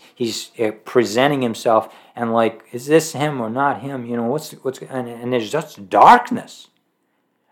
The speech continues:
I mean, if it was really clear about the Messiah to come, then everybody would know, "Oh, well, this is him."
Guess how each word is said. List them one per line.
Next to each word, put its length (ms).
I 60
mean, 140
if 140
it 80
was 220
really 320
clear 720
about 340
the 400
Messiah 580
to 100
come, 340
then 120
everybody 340
would 120
know, 160
"Oh, 80
well, 160
this 240
is 100
him." 160